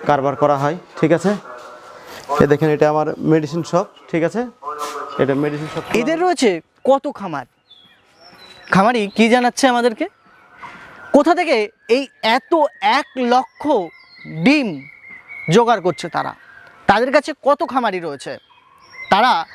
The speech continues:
Speaker 2: আপনার ম্যাশিংয়ের জন্য ডিম সাপ্লাই করছে। হ্যাঁ, এদের রয়েছে একটি বড় হ্যাচিং গোডাউন, যেখানে সপ্তাহে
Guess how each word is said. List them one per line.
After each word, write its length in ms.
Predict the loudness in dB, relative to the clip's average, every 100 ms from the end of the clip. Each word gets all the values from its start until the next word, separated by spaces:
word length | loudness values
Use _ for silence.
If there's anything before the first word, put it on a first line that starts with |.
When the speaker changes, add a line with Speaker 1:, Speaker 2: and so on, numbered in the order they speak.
| -20 -20 -20 2
Speaker 2:
আপনার 580 | 4 4 4 4 4 0 -10 -20 -20 -20 _ 2
ম্যাশিংয়ের 480 | 2 2 2 2 2
জন্য 240 | 0 0
ডিম 260 | -2 -6 -6 -4
সাপ্লাই 300 | -4 -2 -6
করছে। 380 | -8 -8 -8 -8 -14 -20 -20 -20 -20 -20 -20 -18 -12 2
হ্যাঁ, 240 | 2 2 -6 _ -20 -18 -18 -18 -18 0
এদের 280 | 2 4 4
রয়েছে 380 | 2 4 2 0 _ _ -8
একটি 200 | 0 0 2
বড় 240 | 2 2 2 -6 -8 _ _
হ্যাচিং 480 | -6 -6 -6 -10 -4
গোডাউন, 480 | -2 0 -2 -6 -14 _ _ _ -20 0
যেখানে 500 | 2 4 2 0 -4 -14 -20 -20 -20 -20 -4
সপ্তাহে 760 | 0 4 2 2 0 2 -2